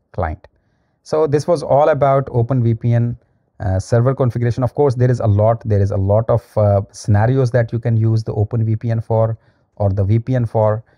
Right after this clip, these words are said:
So I'll be covering all of these, I P sec, L two T P, and Open V P N, how you can have the site-to-site V P N. If I go here to V P N and, uh, Open V P N right now, you can see one server is there.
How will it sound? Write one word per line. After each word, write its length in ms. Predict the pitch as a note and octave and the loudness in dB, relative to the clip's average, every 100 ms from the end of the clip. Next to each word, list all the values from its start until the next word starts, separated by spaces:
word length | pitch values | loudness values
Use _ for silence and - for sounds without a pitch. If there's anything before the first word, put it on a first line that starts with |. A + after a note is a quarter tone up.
| _ | _
So 140 | - - | -14 -4
I'll 120 | A#2+ | -2
be 140 | B2+ C3 | 0 0
covering 360 | C3+ A#2+ B2 | 0 0 -2
all 260 | B2+ A#2 C3 | 0 2 2
of 100 | A#2 | 0
these, 260 | A#2 A#2 - | 0 -2 0
I 160 | G2+ | -2
P 140 | G2+ A#2 | -2 -4
sec, 340 | - A2+ G#2+ - | 0 0 0 -2
L 140 | G#2 | -2
two 120 | A2+ | -2
T 140 | A2+ A2 | -4 -4
P, 240 | A2 A2 | -4 -4
and 340 | G2 F#2+ G2 - _ _ _ - | -2 -2 -2 -8 _ _ _ -4
Open 320 | G#2+ A2+ A#2 | -2 0 0
V 120 | G#2+ | 0
P 200 | G2+ G#2+ | 0 0
N, 260 | G2+ G#2 A2 _ | 0 -2 -6 _
how 120 | - F#2 | -2 0
you 140 | F#2+ | 0
can 240 | F#2+ F#2 F2+ | 0 -2 -2
have 420 | - A2 A2 A2+ | -2 0 0 0
the 200 | G2 F#2+ _ _ _ | -4 -4 _ _ _
site-to-site 800 | - - B2 B2+ - - G2 F#2+ | -10 -2 -2 -2 -4 -2 0 -2
V 120 | F2+ | -4
P 140 | F2+ G2+ | -6 -6
N. 80 | F2+ | -4
If 120 | - | -4
I 80 | F#2 | -2
go 220 | G#2 A2 | 0 2
here 220 | G#2+ G#2 | 2 0
to 160 | G#2+ G2 | 0 -2
V 120 | G#2+ | -2
P 200 | - A#2+ | 0 -2
N 200 | A#2 A#2 - _ _ _ _ | 0 -4 -10 _ _ _ _
and, 400 | F#2+ F2+ F2+ F2+ | -4 -2 -2 -2
uh, 280 | F2+ F2 F2 F#2+ _ - | -2 -2 -4 -8 _ -4
Open 320 | G#2+ - B2+ | -2 0 0
V 80 | A2 | 0
P 160 | - | 0
N 80 | G#2 | 0
right 240 | G2 F#2 G2 | 2 0 0
now, 120 | F#2 | -2
you 100 | F#2+ | -2
can 160 | F#2 | -4
see 260 | - G2 F#2 - | -6 -6 -8 -10
one 280 | G#2+ G2+ A#2+ | -4 -2 -2
server 340 | - B2 B2 | 0 0 2
is 140 | B2 A2+ | 0 -2
there. 320 | A#2+ A#2 | 0 0